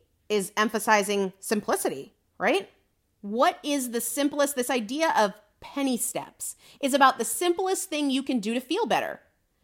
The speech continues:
Instead of thinking of, again, all the things you can't do or aren't willing to do or don't have the energy to do, what can you do? Can you just drink more water today? Can you stop what you're doing right now and take ten deep breaths?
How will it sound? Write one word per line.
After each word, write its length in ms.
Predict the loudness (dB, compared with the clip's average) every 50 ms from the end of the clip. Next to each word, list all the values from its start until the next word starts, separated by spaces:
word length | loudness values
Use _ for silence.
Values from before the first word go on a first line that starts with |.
| _ -20 -16 -2 4
Instead 360 | 4 4 4 4 2 0 0
of 100 | 0 -2
thinking 300 | -2 -2 0 0 0 0
of, 140 | -2 -2 -2 -4
again, 400 | -6 -4 -2 -2 0 0 0 0 2
all 140 | 2 2
the 100 | 2 0
things 300 | 0 0 0 0 0 -2
you 60 | -4 -8
can't 340 | -6 -4 -4 -4 -2 -4
do 140 | -4 -2 0
or 120 | 0 2 2
aren't 200 | 0 0 0 0
willing 240 | 0 0 2 0
to 100 | -2 -2
do 160 | -2 0 0 0
or 80 | 0
don't 240 | 2 0 0 0 0
have 140 | -2 -4 -2
the 120 | -2 0
energy 320 | 0 0 0 -2 -2 -4 -4
to 40 |
do, 180 | -2 0 0 0
what 240 | 0 0 -4 -4 -4
can 180 | -6 -4 -2 0 0
you 100 | 0 0
do? 300 | -2 -4 -8 -8 -8 -12 -16 _ _ _ _ _
Can 220 | -6 -2 0 2 2
you 100 | 2 2
just 300 | 0 -2 -4 -4 -8 -6
drink 300 | -4 -2 -2 -2 -2 0
more 120 | 0 0
water 300 | 0 0 0 0 0 -2
today? 400 | -4 -4 -6 -6 -6 -8 -10 -14 _ _ _ _ _ -20 -20 -20 -14 -4
Can 220 | -2 0 2 4
you 100 | 4 2 2
stop 380 | 0 0 0 0 0 0 0
what 80 | -2 -2
you're 100 | 0 0
doing 220 | 0 0 0 0
right 180 | 0 0 -2 -2
now 200 | -2 0 0 0
and 100 | -2 -2
take 220 | -4 -6 -6 -6 -10
ten 280 | -8 -4 -2 -2 -2
deep 220 | -2 -4 -6 -6 -4
breaths? 440 | -2 0 0 -2 -4 -8 -12 -12